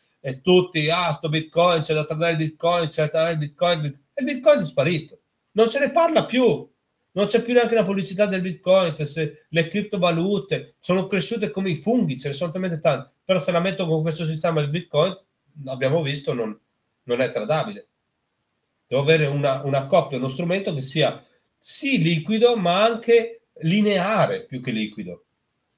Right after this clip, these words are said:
Ci deve essere volatilità, ma ci deve essere anche una certa line-, linea di, di movimento sul prezzo, perché se è troppo,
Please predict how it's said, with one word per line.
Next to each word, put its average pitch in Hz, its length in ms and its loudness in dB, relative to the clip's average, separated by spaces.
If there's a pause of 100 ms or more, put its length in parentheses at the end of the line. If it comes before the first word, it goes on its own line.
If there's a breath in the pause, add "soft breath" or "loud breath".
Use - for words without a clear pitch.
(120)
Ci - 160 -6
deve 156 160 6
essere 147 240 2
volatilità, 123 600 -2
ma 202 120 -2
ci 190 120 -8
deve 185 120 0
essere 190 200 -2
anche 190 140 -6
una 160 160 -2
certa 202 320 -2
line-, 196 500 -6
linea 202 340 -2
di, 170 220 -4
di 160 120 -2
movimento 170 560 -6
sul 131 220 -12
prezzo, - 460 -10 (340)
perché 147 220 -4
se 170 140 -2
è 156 100 -6
troppo, 202 640 4